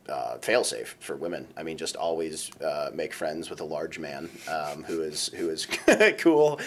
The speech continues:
pretending to be your boyfriend for two minutes. And, uh, I've talked to guys before, too, um, if, if they're really being aggressive. Um, and that's another, uh, good part about being a big guy. You just, they, they, they'll listen to you. So you just pull them aside and be like, "Hey,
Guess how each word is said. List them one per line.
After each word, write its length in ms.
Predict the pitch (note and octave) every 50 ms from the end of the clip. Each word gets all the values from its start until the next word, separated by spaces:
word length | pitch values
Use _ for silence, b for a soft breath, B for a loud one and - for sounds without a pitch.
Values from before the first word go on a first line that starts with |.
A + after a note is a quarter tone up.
| B B
pretending 500 | - B3+ A3+ D#3+ G#3 F3+ D#3 C3+ C#3 C3+
to 60 | B2 A#2+
be 100 | A2+ A2+
your 160 | G#2+ G2+ F#2+
boyfriend 580 | F2+ F#2 F#2 F#2 F2 - F#2 F2+ F2+ F2+ F2
for 200 | - F2 F2 E2+
two 260 | E2+ - - - F2+ D#2+
minutes. 320 | E2 D#2+ E2 E2+ - - - B B B B B _
And, 400 | D#2+ E2+ E2 D2+ E2 E2 C#2+ E2
uh, 240 | E2 D#2+ D2 D2+ - -
I've 160 | G#3 C4 -
talked 240 | - - G#2+ G#2+ -
to 60 | G#2
guys 220 | G#2+ G#2 G2+ G2 -
before, 280 | G2+ G#2 - G#2 G2+
too, 380 | F#2+ - - G2 G2 G2 G2 F#2 - -
um, 480 | F#2 F#2 F#2+ F#2+ F#2 F#2 F2+ F2+ F2+ -
if, 260 | F#2+ F2+ - - -
if 200 | F#2 F2+ F2+ -
they're 140 | - F2+ E2+
really 240 | D#2+ F2+ F2 F2 F2
being 180 | E2+ F2 E2+ E2+
aggressive. 520 | E2 F2 F2 E2+ - - F2 E2+ D#2 - - B B B B B B B B
Um, 500 | - D#2+ D#2+ D#2 D#2 D2+ D2 D2 C#2+ C2+ - - _ - -
and 200 | F#2 F2 E2+ E2
that's 300 | E2+ E2 D#2+ - - -
another, 440 | - D2+ D#2+ D#2 D#2 E2 D#2+ D#2+ - - _ _ _ _ _ _ - _ _ _ _ _ - - E2+
uh, 300 | E2 E2 E2 D#2+ E2 E2 E2 -
good 200 | G2+ F2+ - -
part 180 | - E2+ E2+
about 180 | E2 E2+ E2 -
being 140 | E2+ E2 E2
a 20 |
big 140 | D#2 E2 D#2+
guy. 280 | F2 D#2+ D#2 E2 E2+ - - -
You 140 | E2 E2+ D#2
just, 320 | D#2+ D#2 D#2 - - -
they, 180 | - D#2 D2+ D2+
they, 280 | C#2+ D#2 D#2 D2+ D2+ -
they'll 140 | - D#2 D2+ C#2+
listen 280 | D2 D2+ - - D#2 D2+
to 80 | D#2+
you. 120 | D2 D2+ D2+ - _ _ _
So 160 | - - D#2
you 100 | D2+ D2+
just 220 | C#2+ D2 - -
pull 120 | - E2 C2+
them 100 | C2 C#2
aside 180 | - - A#1+
and 80 | C#2+ C#2
be 80 | C2+
like, 140 | C#2+ C#2+ -
"Hey, 180 | - E2 D#2